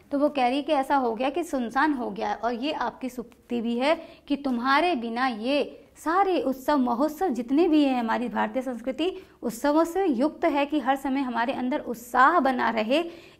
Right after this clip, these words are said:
इसके लिए भारतीय परंपरा में, हिंदू परंपरा में हर मास, हर उसमें एक न एक आपका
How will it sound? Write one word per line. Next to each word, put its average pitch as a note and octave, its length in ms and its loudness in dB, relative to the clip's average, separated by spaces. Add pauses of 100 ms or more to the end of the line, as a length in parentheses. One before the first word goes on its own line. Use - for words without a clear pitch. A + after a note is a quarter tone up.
इसके E4+ 440 2
लिए E4+ 200 6
भारतीय C4+ 640 2
परंपरा C#4 680 2
में, B3+ 140 -2
हिंदू C4 380 2
परंपरा A3+ 640 -2
में E4+ 360 4 (1500)
हर F#4+ 260 10
मास, C4 420 8
हर E4 200 8
उसमें C#4 440 0
एक D#4 280 2
न D4+ 100 6
एक A#3+ 360 2
आपका B3+ 400 4